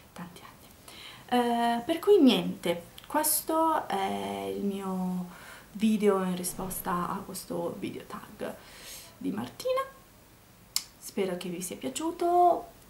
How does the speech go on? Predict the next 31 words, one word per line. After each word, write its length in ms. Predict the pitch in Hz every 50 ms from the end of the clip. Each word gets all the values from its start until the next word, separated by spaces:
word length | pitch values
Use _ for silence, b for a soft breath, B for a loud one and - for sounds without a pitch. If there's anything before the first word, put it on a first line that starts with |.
| - - - - - - - - - - - - - - - - - -
spero 340 | - - - 202 196 196
di 60 | 190 190
non 120 | 196 190
avervi 220 | 185 185 - -
sconvolto 460 | 196 - - 180 175 175 170 175 - 180
troppo 360 | - 170 165 165 - - 185
con 200 | 180 - 185 180
i 60 | 180
miei 180 | 175 165 165 170
gusti 280 | - 190 180 - -
musicali 560 | 170 165 170 175 - - 185 156 160 160 170
un 180 | 170 170 175 170
po' 420 | 175 185 170 175 165 165 156 151 -
particolari, 640 | - 185 180 - - - 311 - - - 247 302 349 B B B B B B B B B B - -
e 560 | - 240 233 226 220 220 214 214 208 202 208
lasciate 320 | 208 214 208 - - -
qui 100 | 202 202
sotto 240 | 208 - 202 - 202
nei 100 | 190 196
commenti, 680 | - - 190 190 185 180 - - - - 190 190 196 B B B B B B B -
eh, 260 | - 180 175 170 180
se 160 | - - 208
volete, 440 | 196 196 190 190 180 - - 190 190 - - - - - - - - - - - - - - - - - - - - - - -
eh, 480 | - 175 170 170 165 165 - - - - - - - - - - - - - -
le 120 | - 190
vostre 260 | 190 - - - 240
risposte. 580 | 262 320 - - - 381 427 427 - - 415 359
Vi 80 | 240 208
metterò 340 | 202 185 185 - 190 185
le 100 | 180 180
domande, 720 | 175 180 180 175 156 160 170 180 233 302 - - - B